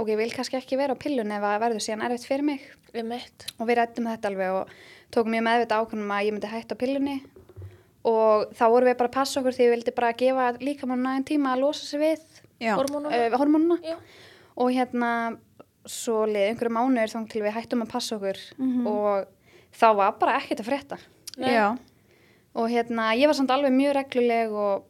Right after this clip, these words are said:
Speaker 1: bara, þú veist, fór alltaf á blæðingar bara á þrjátíu daga fresti og það var ekkert að þar, en ég var svolítið gjörn á að fá blöðrur á eggjastokkana.
Speaker 2: Já.
Speaker 3: Mhm. Er ekki vont?
Speaker 1: Ö, ógeðslega vont. Það er bara, ég get ekki eiginlega sett það í orð.
Speaker 3: Mhm.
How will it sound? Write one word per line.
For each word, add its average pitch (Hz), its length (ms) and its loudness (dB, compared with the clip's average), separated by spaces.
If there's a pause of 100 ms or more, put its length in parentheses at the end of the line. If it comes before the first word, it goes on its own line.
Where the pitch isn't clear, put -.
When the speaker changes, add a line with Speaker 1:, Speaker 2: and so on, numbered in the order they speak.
Speaker 1:
bara, 208 340 0 (240)
þú 226 80 -8
veist, - 300 -18
fór 247 140 0
alltaf 240 280 -2
á 240 60 -8
blæðingar 233 360 -2
bara 214 220 -2
á 202 140 -6 (480)
þrjátíu 220 280 -4
daga 214 140 0
fresti 214 460 -4
og 196 80 0
það 202 60 -4
var 226 140 -4
ekkert 247 200 -8
að 254 200 0
þar, 214 260 -6
en 214 140 -6
ég 214 100 -4
var 240 160 0
svolítið 240 260 -8
gjörn 254 240 -2
á 226 100 -4
að - 20 -20
fá 220 120 -12
blöðrur 269 320 0
á 302 60 -6
eggjastokkana. 294 500 -6 (320)
Speaker 2:
Já. 202 280 0
Speaker 3:
Mhm. 233 140 -6 (480)
Er 226 80 -2
ekki 226 160 0
vont? 233 420 -4 (140)
Speaker 1:
Ö, 240 80 2
ógeðslega 294 640 4
vont. 285 300 -4
Það 226 240 2
er 220 40 0
bara, 226 260 0
ég 220 80 -4
get 240 120 -2
ekki 233 360 -2 (520)
eiginlega 240 160 -2
sett 269 180 -4
það 233 140 0
í - 40 -6
orð. 262 280 2 (280)
Speaker 3:
Mhm. 247 340 -4